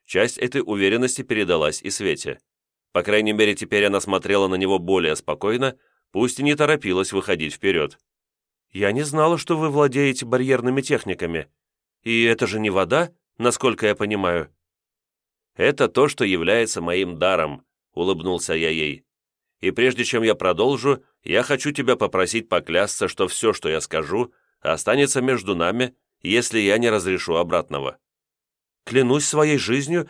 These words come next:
и даром, что ваша тайна останется со мной и не уйдёт от меня никому", с готовностью отозвалась девушка.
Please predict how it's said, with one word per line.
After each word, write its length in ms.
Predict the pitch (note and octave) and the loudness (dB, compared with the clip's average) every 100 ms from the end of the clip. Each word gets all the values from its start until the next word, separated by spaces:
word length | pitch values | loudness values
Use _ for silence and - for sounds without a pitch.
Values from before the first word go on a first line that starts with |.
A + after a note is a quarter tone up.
| _ - | _ -2
и 160 | D3+ | 0
даром, 480 | A#2+ A2+ C#3 D#3+ C#3+ _ | 4 4 4 2 -4 _
что 220 | - - | -4 2
ваша 260 | A#2+ C3 C3+ | 4 2 2
тайна 360 | - B2+ D3 C#3+ | 0 2 2 0
останется 460 | - C#3 C#3 C3+ | 0 0 0 -2
со 160 | B2+ A2+ | -2 -2
мной 360 | A#2 D#3+ E3+ - _ | 0 -2 -2 -8 _
и 120 | B2+ | -2
не 80 | C#3+ | 2
уйдёт 360 | C#3+ C3 C3+ E3+ | 2 2 2 2
от 140 | - | -2
меня 220 | E3 D3+ | -2 0
никому", 500 | D#3+ D#3+ E3 C3 B2+ _ _ _ | 0 0 0 0 -2 _ _ _
с 100 | D2+ | -6
готовностью 580 | E2+ E2+ G#2 A#2+ A#2+ A2 | -4 0 0 0 0 0
отозвалась 520 | F#2+ F2 F#2+ F#2+ F2+ | -2 -2 0 0 0
девушка. 520 | F#2+ E2+ D#2 - C#2 | -2 -2 -4 -6 -10